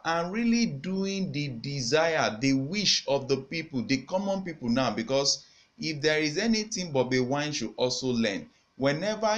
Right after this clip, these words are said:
you get to the seat of power, most often than not,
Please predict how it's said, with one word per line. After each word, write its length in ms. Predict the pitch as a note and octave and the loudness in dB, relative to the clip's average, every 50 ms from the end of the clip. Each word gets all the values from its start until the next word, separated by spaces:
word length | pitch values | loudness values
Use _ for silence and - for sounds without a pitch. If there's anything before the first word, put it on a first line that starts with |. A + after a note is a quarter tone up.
| G3 C#3+ | 0 0
you 160 | B2+ B2+ A2+ - - | 0 0 0 0 0
get 220 | C#3 C#3+ C#3+ C#3 | 0 2 2 2
to 260 | C#3 - - - A#2 G#2+ | 0 0 0 -2 -4 -2
the 140 | G#2 A2+ | 0 2
seat 300 | A2+ - - D3 C#3+ - | 2 2 2 0 0 0
of 200 | B2 G2+ F#2+ - | -2 -2 -2 -2
power, 320 | - B2 G#2+ G2+ F#2+ E2+ - | -4 -2 0 0 0 -2 -4
most 580 | F#2+ A#2 D3+ G#3 C#4+ E4+ - - - - - - _ - | -4 -4 0 0 0 0 0 -4 -6 -10 -20 -10 _ 0
often 340 | D#3 E3 D#3+ E3 E3+ E3+ C3+ | 0 0 0 -2 -6 -2 0
than 260 | A#2 G#2+ G#2 G#2 G#2 | 2 2 2 0 -2
not, 280 | A2+ A2+ A#2+ A#2 - | -2 -2 -2 -4 -6